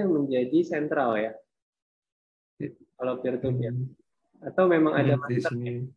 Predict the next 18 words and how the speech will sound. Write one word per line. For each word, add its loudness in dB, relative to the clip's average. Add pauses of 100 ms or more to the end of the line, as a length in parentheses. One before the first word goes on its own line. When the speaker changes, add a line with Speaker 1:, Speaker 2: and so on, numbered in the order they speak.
(1400)
Speaker 2:
Di -2
sini, 6 (260)
eh, 0
pusat 0
komputasinya 2
dilakukan 0
masing-masing -4
sih, -4
Pak, -10
di -2
kliennya 0
masing-masing -4
kalau -10
yang -10
peer -6
to -10
peer. -6 (640)
Speaker 1:
Jadi 0